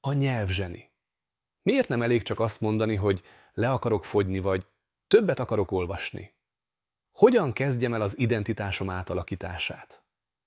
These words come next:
Mi van, ha nem érzem hitelesnek az új identitásomat?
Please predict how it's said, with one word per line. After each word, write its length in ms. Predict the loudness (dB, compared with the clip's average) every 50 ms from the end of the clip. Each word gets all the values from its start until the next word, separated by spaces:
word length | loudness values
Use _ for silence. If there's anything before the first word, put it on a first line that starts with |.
| _ _ _ _ _
Mi 140 | 0 2 2
van, 220 | 4 2 0 0
ha 140 | -2 -2 -2
nem 220 | 0 0 0 0
érzem 360 | 0 0 0 0 0 -2 -2 -2
hitelesnek 560 | -2 -2 0 0 -2 -2 -2 -6 -6 -4 -4
az 120 | -4 -2
új 200 | 0 0 0 0 0
identitásomat? 1080 | 0 -2 0 -2 -4 -4 -6 -6 -6 -6 -6 -6 -6 -8 -8 -10 -12 -16 -20 -20 -20